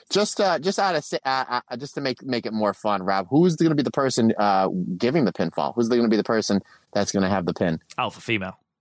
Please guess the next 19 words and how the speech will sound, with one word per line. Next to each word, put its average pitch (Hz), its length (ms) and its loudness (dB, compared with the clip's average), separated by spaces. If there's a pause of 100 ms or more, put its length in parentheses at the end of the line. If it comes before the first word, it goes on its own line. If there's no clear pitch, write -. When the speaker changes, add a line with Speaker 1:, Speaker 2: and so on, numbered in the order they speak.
(380)
Speaker 1:
Yep. 117 300 2 (160)
Damn 127 240 2
it. - 100 -4
I, 120 240 0
uh, 117 280 0 (100)
all 151 160 2
right. 127 120 0
Just 185 200 -2
to 233 60 0
be 262 120 2
different, 190 560 0
I'm 165 240 0
gonna 190 220 0
say 170 380 0
that 165 320 2
it's - 100 -16
gonna - 180 -2
be 120 240 -2
Nanae. 110 320 -2